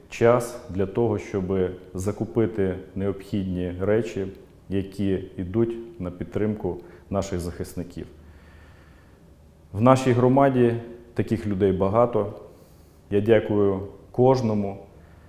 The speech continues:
адже це кропітка праця, і вона дає свій результат. Ми неодмінно переможемо. Весь п'ятитисячний колектив Хмельницької А Е С долучається до волонтерського руху. Щомісячні донати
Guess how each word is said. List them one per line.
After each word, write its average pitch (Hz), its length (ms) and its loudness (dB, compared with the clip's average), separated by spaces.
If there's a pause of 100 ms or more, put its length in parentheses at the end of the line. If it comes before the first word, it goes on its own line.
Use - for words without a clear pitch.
(100)
адже 101 280 0
це 107 400 2
кропітка 104 580 -2
праця, 113 540 0 (880)
і 95 300 -2
вона 98 340 0
дає 98 300 0
свій 90 220 -4
результат. 85 540 -6 (220)
Ми 98 200 0
неодмінно 95 640 -2 (200)
переможемо. 85 680 -2 (800)
Весь 117 320 6
п'ятитисячний 107 720 -2
колектив 104 460 -2
Хмельницької 101 680 -2
А 117 80 8
Е 120 40 6
С - 220 -8 (160)
долучається 95 800 -2
до 87 240 -4
волонтерського 92 880 -2
руху. 117 380 -2 (1120)
Щомісячні 117 640 4
донати 104 600 2